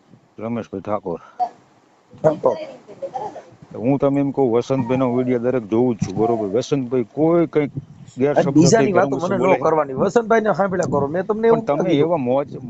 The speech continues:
Speaker 1: મોજ મનોરંજનના વીડિયો બનાવો ને યાર. તમે
Speaker 2: હવે
Speaker 1: આવું શું
Speaker 2: હોય
Speaker 1: કામ
Speaker 2: આ કે
Speaker 1: ધંધો
Speaker 2: તમે
Speaker 1: આપો
Speaker 2: કયો
Speaker 1: છો?
Speaker 2: કાલ તો તું ડિસ્કો કરવાનું બને ને, ઈ મને મજા આવે. એટલે મારે તમે કયો એમ કરવાનું.
Speaker 1: લો, પણ તમે, તમે કહો એમ કરો તો
Speaker 2: સાહેબ,
Speaker 1: તમારી
Speaker 2: ઈ
Speaker 1: રીતે કરો
Speaker 2: વિચાર
Speaker 1: તો કંઈ
Speaker 2: પોતાના
Speaker 1: સારું કરો
Speaker 2: હોય,
Speaker 1: ને.
Speaker 2: વિચાર પોતાના હોય. હેન્ડલ મારા પાન, પેન્ડલ મારે મારવાની. હેન્ડલ તમે રાખો એટલે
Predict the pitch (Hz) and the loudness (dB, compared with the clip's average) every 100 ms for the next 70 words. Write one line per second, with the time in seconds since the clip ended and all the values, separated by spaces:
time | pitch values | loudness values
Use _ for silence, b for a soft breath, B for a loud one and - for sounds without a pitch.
0 | - 101 135 131 127 143 147 143 147 143 | -10 -4 -2 -2 -2 -2 -2 -2 -2 -2
1 | 151 160 160 180 101 104 98 87 131 131 | -2 -2 -2 -6 -6 -4 -4 -4 0 4
2 | 135 160 117 135 175 180 - 120 123 214 | 4 4 4 6 6 2 2 0 4 4
3 | 214 - 214 214 220 226 202 220 220 220 | 4 4 2 4 2 2 2 2 2 2
4 | 240 220 233 233 233 247 254 233 226 220 | 0 0 0 0 0 0 0 -4 -6 -6
5 | 220 240 247 226 202 185 202 202 208 208 | -2 0 0 -2 -4 -2 -2 0 -4 -6
6 | 196 233 202 98 131 90 98 _ _ _ | -2 0 2 2 2 0 -6 _ _ _
7 | _ - - - - - - _ _ 73 | _ -18 -16 -18 -18 -20 -20 _ _ -20
8 | 71 78 76 - 82 127 156 175 - - | -10 -6 -6 -8 -6 -2 -2 -4 -6 -6
9 | 147 175 160 175 185 156 160 135 117 - | -6 -4 -4 -4 -4 -2 -2 -2 -6 -2
10 | 143 131 180 190 196 233 208 202 165 240 | 0 4 4 4 4 6 4 4 4 2
11 | 247 196 233 247 240 226 240 196 233 180 | 2 0 2 2 4 4 4 4 2 0
12 | 185 226 190 214 233 214 214 208 180 185 | 2 2 4 2 2 2 2 2 0 -2
13 | 208 214 220 226 214 220 208 202 220 220 | 0 2 2 2 0 0 2 4 4 2
14 | 214 226 220 214 202 196 185 202 208 190 | 2 2 4 2 2 0 0 0 0 0
15 | 220 214 202 196 175 | 0 4 4 2 0